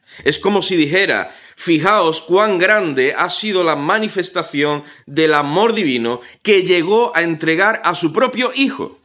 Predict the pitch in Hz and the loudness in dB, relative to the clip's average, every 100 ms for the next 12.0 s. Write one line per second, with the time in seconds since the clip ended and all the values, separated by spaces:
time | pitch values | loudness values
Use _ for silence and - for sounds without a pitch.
0 | _ _ _ _ _ _ _ _ _ _ | _ _ _ _ _ _ _ _ _ _
1 | _ _ _ _ _ _ _ _ _ _ | _ _ _ _ _ _ _ _ _ _
2 | _ _ _ _ _ _ _ _ _ _ | _ _ _ _ _ _ _ _ _ _
3 | _ _ _ _ _ _ _ _ _ _ | _ _ _ _ _ _ _ _ _ _
4 | _ _ _ _ _ _ _ _ _ 147 | _ _ _ _ _ _ _ _ _ 0
5 | 165 247 180 180 - 233 262 240 208 - | 2 2 0 -2 -2 -2 0 0 0 0
6 | 233 226 117 151 - 208 202 175 196 185 | -2 -2 -4 -4 -4 -2 -2 0 0 2
7 | 185 247 175 165 - - _ - 185 233 | 2 2 2 0 -4 -16 _ -2 0 2
8 | 262 220 135 156 - _ _ _ _ _ | 0 0 -2 -6 -10 _ _ _ _ _
9 | _ _ _ _ _ _ _ _ _ - | _ _ _ _ _ _ _ _ _ -20
10 | - - 196 190 185 185 247 240 226 185 | -20 -4 0 2 2 0 0 2 0 0
11 | 220 - 151 175 214 208 180 254 180 - | -2 -2 0 0 0 -2 -4 -4 -6 -8